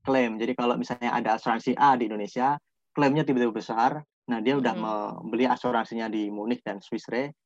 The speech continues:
Speaker 1: maka dia akan di backup gitu untuk bayar klaim. Nah, Munich dan Swiss dan Swiss Re dan kawan-kawan ini perusahaan reasuransi global sangat concern dengan isu lingkungan karena,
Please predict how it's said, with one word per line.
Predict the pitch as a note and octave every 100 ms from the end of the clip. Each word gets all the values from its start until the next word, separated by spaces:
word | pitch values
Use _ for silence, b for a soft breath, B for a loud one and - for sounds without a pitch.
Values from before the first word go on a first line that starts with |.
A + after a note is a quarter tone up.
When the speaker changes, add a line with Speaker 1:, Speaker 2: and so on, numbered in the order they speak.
| -
Speaker 1:
maka | G#2+ B2
dia | B2 A2+
akan | A2+ A2
di | G#2
backup | A2 - G#2+ G#2 _ _
gitu | - A2
untuk | - A#2+
bayar | G#2+ G2+
klaim. | - G2+ G2+ - _ _ _ _ _
Nah, | A#2+ A2
Munich | C3 F3+ E3 D3+
dan | A#2
Swiss | B2 C3+ B2
dan | A2 - _
Swiss | - B2
Re | - B2
dan | A2 G#2+
kawan-kawan | G#2+ G#2+ G#2 G2+
ini | G#2 B2 D3+ D#3 D#3 _ -
perusahaan | A#2+ A#2+ A2
reasuransi | A2 A2+ B2 A2 -
global | A#2+ B2 A#2+ A#2
sangat | - C#3 E3
concern | D3+ D3 C#3+
dengan | A#2+ A2+
isu | A#2 A2
lingkungan | A2 G#2 G#2 C#3 D3+
karena, | C3 D3 E3+ A#2